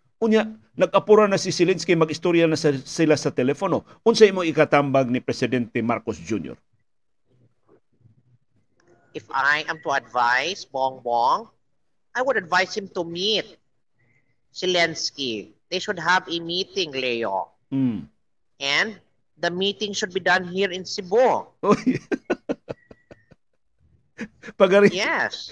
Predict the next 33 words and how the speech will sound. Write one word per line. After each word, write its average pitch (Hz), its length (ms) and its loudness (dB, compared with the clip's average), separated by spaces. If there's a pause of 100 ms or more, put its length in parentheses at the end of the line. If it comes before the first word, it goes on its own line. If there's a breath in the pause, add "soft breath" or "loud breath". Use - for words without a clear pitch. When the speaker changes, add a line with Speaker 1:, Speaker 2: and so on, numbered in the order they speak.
(140 loud breath)
Speaker 1:
pabiyaon 226 560 8
ni 214 80 4
mo 196 80 4
Zelensky 180 560 4
sa 175 160 4
iyang 165 520 4
nasod 175 460 2
nga 151 140 2
gi-atake 139 1040 2
sa 143 140 4
Russia 147 280 2
aron 151 280 6 (240 soft breath)
making 135 320 0
meeting 151 260 4
ni 135 80 4
Marcos 147 320 2
din 131 140 0
ni 135 80 0
Subo. 147 260 -2
Ngano 226 300 2
man, 151 260 4
Madam 123 260 2
President? 127 380 -4 (640)
Speaker 2:
Yes, 151 460 -4
here 202 340 -2
in 190 240 -6
Cebu, 156 720 0 (420)
so 196 260 -2
that 165 360 0 (580)
they 185 140 0
will 190 260 2
also, 180 600 0
kasi 185 400 -4